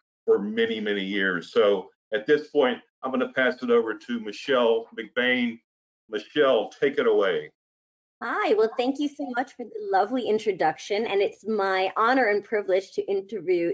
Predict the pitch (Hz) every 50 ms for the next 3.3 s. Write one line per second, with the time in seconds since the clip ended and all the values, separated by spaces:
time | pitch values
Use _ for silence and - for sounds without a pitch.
0 | - 170 160 180 175 - - - - - - 262 247 254 254 - - 202 202 196
1 | 196 208 226 226 226 220 196 180 165 160 151 151 156 151 160 170 - 147 160 175
2 | 185 185 185 185 185 - 202 175 170 165 - 175 - - 175 170 170 156 143 135
3 | 127 131 143 170 208 277